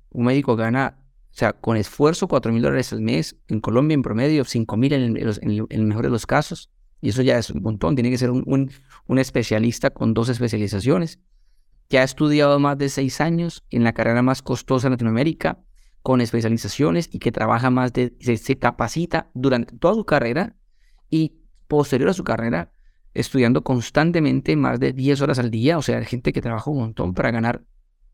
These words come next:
con esfuerzo cinco mil dólares. Pero el inmobiliario quiere ganarse diez mil o veinte mil o más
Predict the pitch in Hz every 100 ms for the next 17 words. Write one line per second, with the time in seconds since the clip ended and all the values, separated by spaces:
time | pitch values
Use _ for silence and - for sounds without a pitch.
0 | - 139 135 131 131 131 120 107 - 131
1 | 147 170 196 160 - 104 160 175 135 -
2 | - - - - - - - _ - 120
3 | 123 123 117 113 120 135 151 - 135 131
4 | 120 117 - 117 104 123 175 170 131 113
5 | 107 117 107 139 233 -